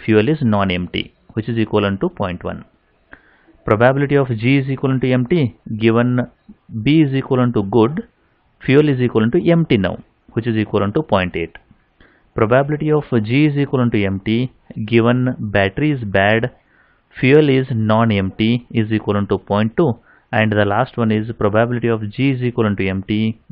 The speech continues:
given battery is bad but fuel is empty, which is equivalent to point nine in this case.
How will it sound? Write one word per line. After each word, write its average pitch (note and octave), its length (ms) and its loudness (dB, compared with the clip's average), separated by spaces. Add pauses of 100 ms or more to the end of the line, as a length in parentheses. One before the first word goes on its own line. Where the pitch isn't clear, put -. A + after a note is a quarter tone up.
given G#2+ 460 -2 (420)
battery A2 440 2
is C#3 100 0
bad A2 360 2 (400)
but G#2+ 180 0 (160)
fuel G#2 240 2
is F#3+ 160 0 (300)
empty, G#2 680 -2
which A2+ 180 -6
is G2+ 100 -8
equivalent F#2 380 -6
to E3+ 80 -2
point G2+ 480 -2
nine F#2+ 320 -2
in F2+ 80 -6
this F2 220 -10
case. A2+ 160 -12